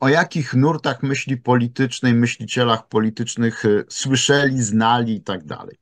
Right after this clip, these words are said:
E, i tam królowały dwie postaci,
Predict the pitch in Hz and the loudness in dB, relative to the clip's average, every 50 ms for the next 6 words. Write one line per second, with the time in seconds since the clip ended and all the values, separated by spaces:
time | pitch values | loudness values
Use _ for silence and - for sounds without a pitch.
0 | _ - - - - - - - 110 113 117 120 123 127 123 - 127 202 202 214 | _ -18 -18 -16 -16 -4 4 8 10 10 10 10 10 8 6 4 4 4 4 4
1 | 208 - 202 190 190 185 175 175 175 175 165 151 143 135 113 - - 90 - - | 6 6 6 6 6 6 4 4 4 2 2 2 2 2 2 2 -2 -6 -6 -8
2 | - 139 - - - - 294 | -8 -8 -8 -6 -4 -4 -6